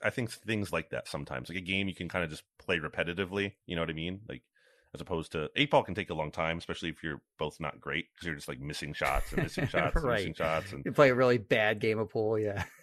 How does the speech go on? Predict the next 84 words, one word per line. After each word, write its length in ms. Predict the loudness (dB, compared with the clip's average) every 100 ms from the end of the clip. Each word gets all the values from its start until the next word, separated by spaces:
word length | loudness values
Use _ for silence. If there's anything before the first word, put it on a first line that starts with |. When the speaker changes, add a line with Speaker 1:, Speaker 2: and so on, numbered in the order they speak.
| -4
Speaker 1:
Yeah, 300 | 0 2 0 2
and 120 | 6
I 80 | 8
like 140 | 6 4
to 60 |
play 120 | 0
ball 200 | 4 4
in 60 | 4
hand 340 | 2 0 -2 -4
too, 260 | -2 0
in 80 | 0
part 220 | 0 0
because 420 | -2 -2 0 0 -6
it 40 |
just 160 | -12 -6
makes 180 | -6 -6
the 80 | -6
game 240 | -4 -4
go 180 | -2 -2
quicker. 500 | -2 -4 -2 -2 -4 _ _
You 80 | -4
know, 160 | -2 0
like, 60 |
Speaker 2:
Yeah. 180 | 4 4
Speaker 1:
when 100 | 4
you 60 | 0
scratch, 380 | -2 0 0 -4
you 60 |
can 100 | -10
just 100 | -8
put 100 | -6
it 60 | -4
anywhere, 320 | -2 -2 -2
as 60 | -2
opposed 220 | -2 -2
to 60 | 0
if 60 | -4
you're 60 |
putting 180 | -2 0
it 60 | 2
behind 240 | 2 2 0
the 40 |
line, 360 | 0 2 2 -2
like 100 | -4
the 80 | 0
bar 220 | 2 2
rules, 340 | 0 -6 -10 -20 _ _ _
then, 80 | -4
like, 140 | -2
people 240 | -4 0
are, 80 | 2
like, 140 | 2 -2
messing 300 | -4 -2 -2
up 120 | -2
on 80 | 0
that 180 | 0
part, 420 | 2 4 6 4 2
and 120 | -2
it's 80 | -6
just, 160 | -8
like, 140 | -8 -6
the 80 |
game's 260 | 2 2 4
gonna 120 | 0
just 100 | -2
go 60 | -2
on 100 | 0
forever. 400 | 0 2 0 0
And 80 | -8
I'm 60 | -8
like, 140 | -8
"That's 240 | -10 -10
just 180 | -8 -4
not 220 | -2 0
Speaker 2:
Right. 300 | 4 6 6
Speaker 1:
fun." 100 | 2 -10
Like, 100 | -8
I 60 | -2
wanna 160 | -2 -2
keep 220 | -4 -6
the 80 | -6
game 240 | -4 -4
moving 340 | -4 -6 -8
and 140 | -10